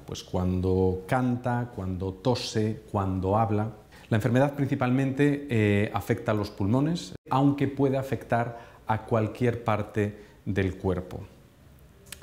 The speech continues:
Es importante distinguir la infección tuberculosa de la enfermedad tuberculosa. Para tener la enfermedad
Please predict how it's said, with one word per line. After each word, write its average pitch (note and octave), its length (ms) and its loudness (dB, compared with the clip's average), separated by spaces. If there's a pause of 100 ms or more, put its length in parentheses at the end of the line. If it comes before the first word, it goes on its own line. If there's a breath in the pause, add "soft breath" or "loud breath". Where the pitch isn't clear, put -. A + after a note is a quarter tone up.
Es - 140 -6
importante B2+ 460 2
distinguir B2 580 2
la A2+ 140 2
infección B2+ 540 0
tuberculosa C3+ 640 0
de A2 160 0
la G2+ 80 0
enfermedad G2+ 580 0
tuberculosa. F#2 640 0 (580 loud breath)
Para G2+ 220 0
tener A2 240 2
la B2 120 2
enfermedad A#2+ 600 2